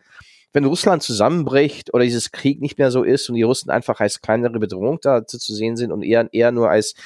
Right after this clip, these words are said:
Juniorpartner gegen die Chinesen, glaub, sind die Amerikaner so oder so weg aus Europa. Und das kann auch sehr schnell gehen.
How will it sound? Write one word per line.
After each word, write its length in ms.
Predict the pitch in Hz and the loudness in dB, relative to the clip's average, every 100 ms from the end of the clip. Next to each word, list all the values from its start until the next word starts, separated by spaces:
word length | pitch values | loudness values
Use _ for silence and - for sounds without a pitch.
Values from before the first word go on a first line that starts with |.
| - | -18
Juniorpartner 560 | - 117 135 - 120 110 | -10 -2 -2 0 -2 -2
gegen 160 | 113 110 | -2 -4
die 80 | |
Chinesen, 520 | 104 - 95 117 151 160 _ _ _ _ - | -6 -4 -2 0 -2 -10 _ _ _ _ -14
glaub, 180 | - | -12
sind 140 | 123 160 | -6 0
die 60 | |
Amerikaner 420 | 165 180 180 202 180 | 2 2 4 2 2
so 100 | 208 | 2
oder 220 | 214 196 | 2 2
so 200 | 202 151 | 2 0
weg 320 | 80 - _ _ _ _ _ _ _ | -2 -6 _ _ _ _ _ _ _
aus 180 | 110 - | -2 0
Europa. 500 | 98 87 - 67 - _ - - - _ | -2 -2 -4 -6 -8 _ -20 -20 -20 _
Und 240 | 139 156 185 | 0 2 0
das 140 | - | -2
kann 180 | - 247 | -2 0
auch 180 | 320 - | 0 0
sehr 180 | - | -4
schnell 260 | - 196 180 | -2 0 0
gehen. 260 | 101 80 | 0 -2